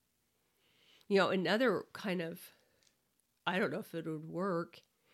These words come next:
but what if you, uh, tried to compliment the copycat on something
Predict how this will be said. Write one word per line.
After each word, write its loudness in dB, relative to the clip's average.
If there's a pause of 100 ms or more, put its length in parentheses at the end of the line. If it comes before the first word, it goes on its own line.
(540)
but 0 (220)
what 2
if -2
you, 0
uh, -2 (520)
tried 0
to 0
compliment -2 (480)
the -6
copycat -6 (500)
on -4
something -4